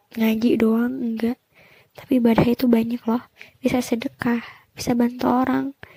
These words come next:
bisa berzikir, itu juga ibadah.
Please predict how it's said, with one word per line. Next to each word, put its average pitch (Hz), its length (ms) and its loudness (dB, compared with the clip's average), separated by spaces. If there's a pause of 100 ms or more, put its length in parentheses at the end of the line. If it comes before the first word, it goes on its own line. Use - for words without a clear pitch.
(440)
bisa - 240 -2
berzikir, 247 720 0 (1040)
itu 247 240 2
juga 233 240 2
ibadah. 226 460 -4